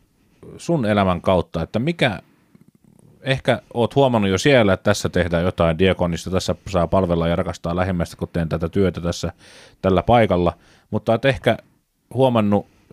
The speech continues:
sitten myöhempien opi-, opintojen kautta, että, että hei, mähän tein silloin tätä, niin minkälaisia oivalluksia sulla on ollut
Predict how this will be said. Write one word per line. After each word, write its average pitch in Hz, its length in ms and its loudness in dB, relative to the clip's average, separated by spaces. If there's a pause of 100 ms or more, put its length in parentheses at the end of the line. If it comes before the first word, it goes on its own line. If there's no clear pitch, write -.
(140)
sitten 110 340 -2
myöhempien 107 520 2
opi-, 123 280 2
opintojen 101 500 0 (120)
kautta, 82 440 0
että, 87 320 -6
että 98 200 -8
hei, 98 160 0
mähän 110 280 0
tein 110 240 2
silloin 107 320 -2
tätä, 95 320 2
niin 85 280 0 (380)
minkälaisia 123 500 2
oivalluksia 95 540 2
sulla 98 200 0
on 95 80 0
ollut 90 300 -2